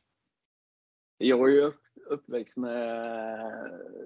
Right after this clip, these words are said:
Kjell Hellberg inom hockeyn och jag älskar ju honom därför han, eh, han tog, eh, skiten. <laughs> Han, eh, spelade på dem som var duktiga och det, det, det tyckte jag var bra.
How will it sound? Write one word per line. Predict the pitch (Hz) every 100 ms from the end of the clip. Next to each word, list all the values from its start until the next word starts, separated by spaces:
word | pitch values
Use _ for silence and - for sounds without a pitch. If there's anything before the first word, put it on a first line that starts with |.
| 104 92 - -
Kjell | - - 131 120
Hellberg | - 123 104 107 117 120
inom | 123 127 120
hockeyn | - - _ 113 127
och | 127 120
jag | 117 120 123 123
älskar | 123 107 - -
ju | -
honom | 123 123 120
därför | 117 117 110
han, | 113 117 117
eh, | 117 113 - _ _ _ _ _
han | - 131 127
tog, | 131 127 117 120
eh, | 117 113 113
skiten. | 107 127 110 107 - - - -
<laughs> | - - - - -
Han, | 123 120 117
eh, | 117 - 120 - - -
spelade | - 135 120 120
på | 131
dem | 127 117 110
som | 117 113 117
var | 117
duktiga | 117 120 - - 113
och | 120 120
det, | 113 117 - _ _ _ _ _ _ _ _ _
det, | 131 127
det | 123 135
tyckte | 143 139
jag | 135
var | 123
bra. | 120 113